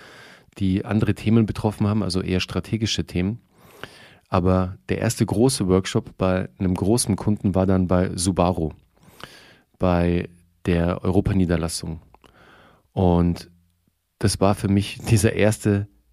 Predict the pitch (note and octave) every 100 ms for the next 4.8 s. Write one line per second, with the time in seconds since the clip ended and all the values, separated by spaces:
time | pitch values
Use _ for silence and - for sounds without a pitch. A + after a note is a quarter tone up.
0 | _ - G2 C3 A#2+ F#2 G2 - - G2
1 | A2 - G2+ - - F2+ F#2 E2 F2+ -
2 | G2+ G2 - - - _ _ - _ -
3 | F2 F2 E2+ G#2 G2+ - - F#2+ F#2+ G2+
4 | F2+ F2 E2+ F#2 - - F2 -